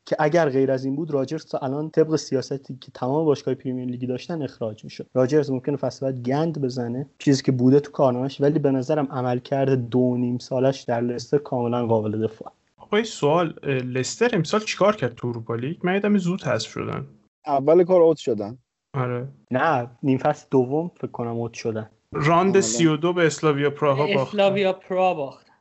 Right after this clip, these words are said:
Speaker 3: خب الان
Speaker 1: خیلی
Speaker 3: اینی که
Speaker 1: خوب.
Speaker 3: تو داری میگی مصداق بارز برای سلامتی ورزش کردن علیرضا. من نمیگم که
Speaker 1: خب مگه
Speaker 3: اه،
Speaker 1: چند تا تو باشگاه پریمیر لیگی برای جای بالاتر هر سال میان رقابت می‌کنن؟
Speaker 3: آقا این
Speaker 2: چرا؟
Speaker 3: باشگاه باشگاه جاه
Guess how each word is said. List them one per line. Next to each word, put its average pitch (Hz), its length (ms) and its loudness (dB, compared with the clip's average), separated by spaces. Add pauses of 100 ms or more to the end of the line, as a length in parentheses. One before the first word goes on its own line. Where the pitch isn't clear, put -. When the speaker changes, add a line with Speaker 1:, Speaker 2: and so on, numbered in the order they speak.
(420)
Speaker 3:
خب 180 60 4
الان 175 180 6
Speaker 1:
خیلی 220 180 4
Speaker 3:
اینی 262 100 4
که 269 100 -2
Speaker 1:
خوب. 175 100 -2
Speaker 3:
تو 214 120 4
داری 208 320 4
میگی 208 540 0
مصداق 196 720 4
بارز 175 640 4
برای 165 360 4
سلامتی 151 640 0
ورزش 147 500 2
کردن 147 400 4
علیرضا. 180 480 2
من 143 200 2
نمیگم 233 520 2
که 190 400 4
Speaker 1:
خب 202 280 2
مگه 196 280 4
Speaker 3:
اه، 480 140 6
Speaker 1:
چند - 160 6
تا 277 120 -4
تو 277 120 -4
باشگاه 233 480 0
پریمیر 202 440 -2
لیگی 185 240 -2
برای 185 300 4
جای 165 340 4
بالاتر 165 420 2
هر 160 200 2
سال 151 280 -2
میان 147 280 -2
رقابت 131 500 2
می‌کنن؟ 107 380 -12 (100)
Speaker 3:
آقا 151 240 4 (120)
این 269 180 -2
Speaker 2:
چرا؟ 285 200 4
Speaker 3:
باشگاه 254 260 2
باشگاه 254 440 2
جاه 185 340 4